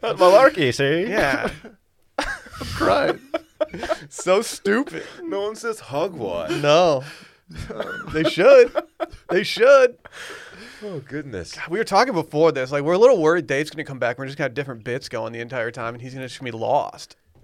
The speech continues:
Speaker 3: Nobody knows the
Speaker 2: He's
Speaker 3: game.
Speaker 2: gonna need a load, a six, six episode loading phase to get back in.
Speaker 1: <laughs>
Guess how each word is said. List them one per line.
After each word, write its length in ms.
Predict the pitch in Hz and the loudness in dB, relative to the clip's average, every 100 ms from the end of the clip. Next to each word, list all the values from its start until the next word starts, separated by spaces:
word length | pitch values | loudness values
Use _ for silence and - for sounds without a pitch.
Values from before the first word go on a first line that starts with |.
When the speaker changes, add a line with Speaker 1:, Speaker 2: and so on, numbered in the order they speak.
| _ _ - | _ _ -10
Speaker 3:
Nobody 260 | 151 147 | -8 -6
knows 260 | 143 147 156 | -6 -6 -8
the 80 | 143 | -8
Speaker 2:
He's 180 | 143 175 | -2 2
Speaker 3:
game. 20 | |
Speaker 2:
gonna 100 | 208 | 2
need 140 | 202 190 | 2 0
a 40 | |
load, 240 | 160 151 170 | 2 2 2
a 60 | |
six, 360 | 156 - 170 - | -2 -4 -4 -6
six 320 | - - 180 - | -14 -6 -4 -2
episode 340 | 160 160 165 | -2 -2 -2
loading 300 | 127 139 147 | 0 0 0
phase 260 | 123 117 113 | -2 -4 -4
to 60 | |
get 160 | 120 123 | -8 -6
back 240 | 123 117 | -4 -4
in. 360 | 135 135 107 - _ _ _ _ _ _ _ _ _ _ - - | -6 -14 -14 -20 _ _ _ _ _ _ _ _ _ _ -20 -20
Speaker 1:
<laughs> 60 | - | -14